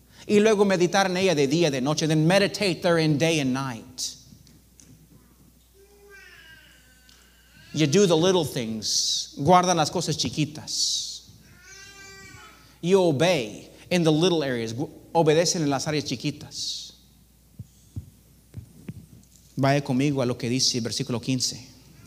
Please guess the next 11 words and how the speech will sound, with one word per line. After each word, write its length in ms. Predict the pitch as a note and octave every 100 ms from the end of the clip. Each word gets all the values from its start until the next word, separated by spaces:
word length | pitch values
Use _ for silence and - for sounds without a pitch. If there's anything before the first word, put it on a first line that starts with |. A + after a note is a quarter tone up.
| - - - - - - - - _ _ _ - -
Look 140 | D3+
what 80 | D#3
it 60 | B2
says 200 | D3+ C#3
in 60 |
verse 160 | B2+ B2+
fifteen. 460 | C#3 - C3+ A2 G2 - - - - - - - - - - - - - - - -
"Ocúpate 600 | G3+ G3+ C#4 C#4 G#3+ G3+
en 80 | F#3+
estas 280 | E3+ D#3+ -
cosas. 1040 | F#3+ - A2+ - - - - - - -